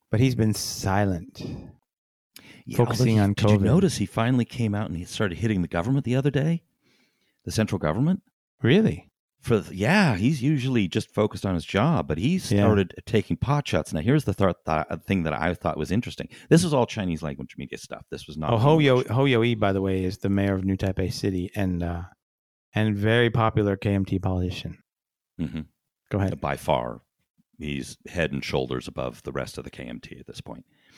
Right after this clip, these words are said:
Speaker 1: Yep.
Speaker 2: But what he, he came out and he hit the central government on the exact same day that I saw a whole bunch of articles speculating that the health minister and the head of the C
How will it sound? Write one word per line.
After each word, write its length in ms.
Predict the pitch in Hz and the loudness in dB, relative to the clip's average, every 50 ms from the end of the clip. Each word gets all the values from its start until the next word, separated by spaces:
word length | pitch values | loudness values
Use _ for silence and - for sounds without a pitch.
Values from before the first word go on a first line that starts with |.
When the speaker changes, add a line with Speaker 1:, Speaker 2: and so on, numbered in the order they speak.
| - - | -8 -6
Speaker 1:
Yep. 180 | 120 110 - - _ - - - - - _ _ _ _ _ - | -4 -4 -4 -8 _ -20 -20 -20 -20 -20 _ _ _ _ _ -6
Speaker 2:
But 100 | 101 - - | -6 -6 -4
what 220 | 85 98 107 - - _ | -2 -2 -2 -2 -4 _
he, 340 | - - - 139 185 190 - | -14 -6 -4 -2 -2 -2 -4
he 220 | _ - - 185 185 | _ -10 -8 -8 -6
came 340 | - - - 202 180 156 127 | -6 -4 -2 -2 0 0 0
out 200 | 104 98 - - | 0 -2 -2 -2
and 100 | 92 90 | -2 -2
he 120 | 90 87 | -2 -2
hit 340 | 80 - - - 165 - - | -4 -6 -4 -4 -4 -4 -4
the 60 | - | -8
central 340 | 120 - 127 120 - - 101 | -6 -4 -4 -4 -4 -4 -6
government 500 | - 87 80 78 73 78 76 76 76 - - _ _ _ _ _ - | -6 -4 -6 -4 -4 -6 -6 -6 -6 -8 -10 _ _ _ _ _ 0
on 280 | 98 98 98 95 95 | 2 4 4 4 2
the 160 | 92 90 - - - | 2 0 -2 -4 -10
exact 720 | 87 82 - - 85 101 110 123 156 175 - - - - | -12 -12 -10 -4 -2 0 0 2 0 -2 -4 -8 -12 -12
same 480 | - - - 135 120 117 117 104 101 90 | -10 -4 -2 0 2 2 4 2 2 0
day 320 | 82 - 101 101 101 92 | 0 0 0 2 2 0
that 120 | 78 80 78 | 0 0 -2
I 60 | 80 78 | -2 -4
saw 280 | - - 90 85 80 | -4 -4 -4 -4 -2
a 60 | 76 67 | -4 -2
whole 180 | - 95 107 | 0 2 2
bunch 200 | 123 127 110 - | 4 2 2 0
of 100 | 117 - - | -2 -4 0
articles 600 | 90 98 107 107 - - 76 71 71 76 - - _ _ _ _ _ _ _ _ _ | 2 4 4 4 2 -2 -4 -4 -4 -4 -8 -12 _ _ _ _ _ _ _ _ _
speculating 840 | - - - - 123 151 - - 127 90 78 73 69 71 76 78 | -8 -4 0 2 2 2 4 2 2 4 2 0 -2 -2 -4 -4
that 120 | 76 73 - | -4 -6 -6
the 80 | 73 | -10
health 340 | - - - 117 147 - - | -4 0 2 2 2 2 0
minister 400 | 87 80 69 64 - - 69 69 | -2 -2 -2 -2 -4 -6 -8 -6
and 140 | 76 80 76 | -6 -6 -6
the 40 | 71 | -4
head 140 | 87 95 92 | -2 -2 -2
of 80 | 85 | -2
the 60 | 78 76 | -4 -6
C 180 | - - 90 | -8 -6 -6